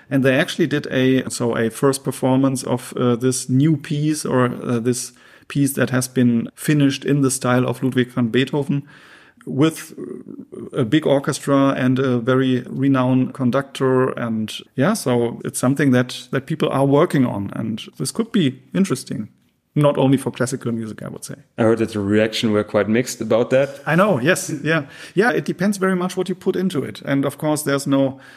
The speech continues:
Speaker 1: ingenuity spark. Beethoven always said about himself that he,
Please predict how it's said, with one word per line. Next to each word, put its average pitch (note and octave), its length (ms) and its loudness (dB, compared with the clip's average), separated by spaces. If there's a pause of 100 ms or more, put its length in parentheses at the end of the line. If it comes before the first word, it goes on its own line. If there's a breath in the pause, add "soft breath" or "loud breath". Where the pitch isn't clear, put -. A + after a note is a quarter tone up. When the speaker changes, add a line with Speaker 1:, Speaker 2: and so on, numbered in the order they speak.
(540 loud breath)
Speaker 1:
ingenuity D#3+ 680 2
spark. C#3+ 560 -2
Beethoven C#3+ 520 0
always C3+ 420 2
said C3+ 320 -2
about B2+ 240 2
himself C#3 480 0
that B2+ 200 -4
he, B2+ 240 0